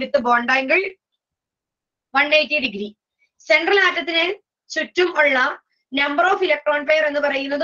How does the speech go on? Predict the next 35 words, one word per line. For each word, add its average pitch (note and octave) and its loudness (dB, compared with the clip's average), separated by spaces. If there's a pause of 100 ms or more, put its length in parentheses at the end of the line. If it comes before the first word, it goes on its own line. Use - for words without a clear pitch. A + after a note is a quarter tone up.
(100)
മൂന്ന്. C4 -4 (180)
മൂന്നും F4+ 2
ബോണ്ട് C4+ 0
പെയർ C4+ 0
ആ. - -4 (140)
ലോൺ C4+ 0
പെയർ D4+ 2
ഒന്നും D#4 -2
ഇല്ലെങ്കിൽ B3+ -8 (100)
അവർ B3+ -2
അറേഞ്ച് B3+ -2
ചെയ്യുന്നത് C4+ -2 (100)
trigonal C4 0
planar. A3 -2 (680)
Trigonal E4+ 2
planar D4 2
ആണെങ്കിൽ C4 -4 (100)
bond C4 0
angle C#4+ -4
it A3+ -12
is F4+ 0 (180)
one B3+ -2
twenty C4 -2
degree. G#3+ -6 (560)
നാല് E4 4
പേരാണെങ്കിൽ E4+ 0 (100)
അറേഞ്ച് D4+ 0
ചെയ്യുന്നത് D4+ -2
എങ്ങനെയാ? C#4+ -4 (160)
ലോൺ C#4 0
പെയർ F4+ 2
ഒന്നുമില്ല, E4+ -2 (480)
നാല് D#4 0
പേരാണെങ്കിൽ D4+ 0 (300)
tetrahedral D4+ -2